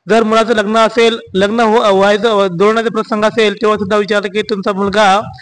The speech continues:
तुमची मुलगी किती दिवसापर्यंत सामनेर, सामनेर होतं. जर सामनेर, सामनेर नसतील, दहा दिवस, काही दिवसपर्यंत भिक्षू नसतील, सामनेर भिक्षू नसतील, तर ते त्यांना, अ, लग्न करण्यासाठी ते आडकाठी करतात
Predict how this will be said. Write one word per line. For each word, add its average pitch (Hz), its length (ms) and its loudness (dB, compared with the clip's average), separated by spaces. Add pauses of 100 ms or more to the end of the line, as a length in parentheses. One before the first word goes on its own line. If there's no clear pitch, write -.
(240)
तुमची 220 240 -2
मुलगी 220 280 -2
किती 220 220 -8
दिवसापर्यंत 226 640 -2
सामनेर, 214 540 0
सामनेर 202 360 -2
होतं. 196 380 0 (600)
जर 233 140 2
सामनेर, 220 420 0
सामनेर 214 280 -2
नसतील, 214 420 -2
दहा 196 180 0
दिवस, 220 240 -2
काही 208 140 0
दिवसपर्यंत 208 580 -2 (200)
भिक्षू 190 260 -2
नसतील, 226 340 0
सामनेर 202 280 -4
भिक्षू 190 220 -4
नसतील, 196 400 -2 (420)
तर 208 100 2
ते 208 560 0 (280)
त्यांना, 202 360 2 (540)
अ, 190 300 4
लग्न 208 260 0
करण्यासाठी 214 440 -4
ते 214 120 -2
आडकाठी 196 420 0
करतात 170 340 -4